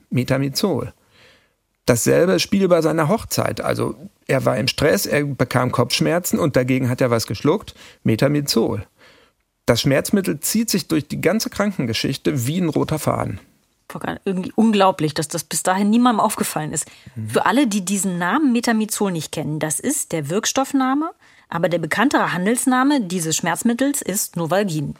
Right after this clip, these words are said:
Speaker 2: Wie kann das mit Christians schweren Leberentgleisungen zusammenhängen?
Speaker 1: Also Kilian Bocks Verdacht ist, dass Christian Caillers Leberattacken eine extrem seltene Nebenwirkung von diesem Medikament sein könnten.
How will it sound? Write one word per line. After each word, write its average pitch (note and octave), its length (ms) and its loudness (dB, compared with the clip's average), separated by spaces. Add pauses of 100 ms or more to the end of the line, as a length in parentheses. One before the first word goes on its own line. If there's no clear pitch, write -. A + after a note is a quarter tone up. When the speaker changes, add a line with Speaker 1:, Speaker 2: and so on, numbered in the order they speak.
Speaker 2:
Wie G3 140 0
kann D#4 220 2
das C4 160 0
mit A#3 100 2
Christians G#3+ 400 -2
schweren A3 240 0
Leberentgleisungen G3 720 0
zusammenhängen? E3 720 -2 (800)
Speaker 1:
Also C3 220 4
Kilian B2+ 480 2
Bocks B2+ 260 2
Verdacht C3+ 460 0
ist, - 180 0
dass D3+ 220 0
Christian D3 560 0
Caillers C#3 400 -2
Leberattacken D#3+ 840 0 (500)
eine D#3 240 2
extrem E3 480 0
seltene E3+ 340 2
Nebenwirkung C3 500 0
von A2+ 180 -2
diesem G#2+ 200 0
Medikament G#2 560 -2
sein G#2 300 -2
könnten. G#2+ 720 -6